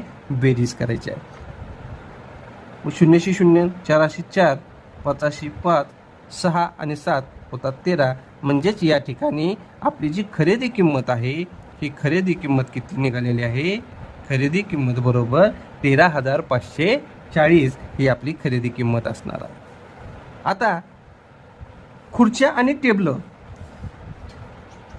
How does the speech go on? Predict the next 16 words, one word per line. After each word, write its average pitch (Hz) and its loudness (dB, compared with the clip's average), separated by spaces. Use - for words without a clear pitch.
प्रत्येकी 240 2
तीनशे 226 2
ऐंशी 214 2
रुपये 220 -2
दराने 180 2
विकल्या. 160 -4
बघा, 139 0
टेबले 185 2
आणि 175 0
खुर्च्या 180 -2
या 175 0
प्रत्येकी 180 -6
कितीही 196 -2
दराने 214 2
विकल्या? 214 2
तीनशे 185 2